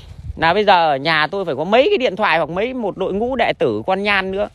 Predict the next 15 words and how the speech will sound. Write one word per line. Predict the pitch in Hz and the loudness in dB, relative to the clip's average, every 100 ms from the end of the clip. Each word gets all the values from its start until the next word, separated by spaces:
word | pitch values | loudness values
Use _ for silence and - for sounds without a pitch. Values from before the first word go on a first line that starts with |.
| - - - | -14 -20 -12
Thế | 185 | -10
thả | 185 151 110 | -2 -2 -2
tim, | - 214 185 | -2 -4 -2
thả | 143 110 | 0 0
like, | 175 190 180 | 2 2 0
xong | 175 | -4
rồi | 165 | -4
chia | 202 190 | -4 -2
sẻ | 165 120 | 0 2
loạn | 190 151 | 2 0
xì | 170 | -4
ngậu | 160 190 156 | -6 -4 -2
lên, | 185 175 | -4 -6
xong | 175 | -6
rồi | 156 | -8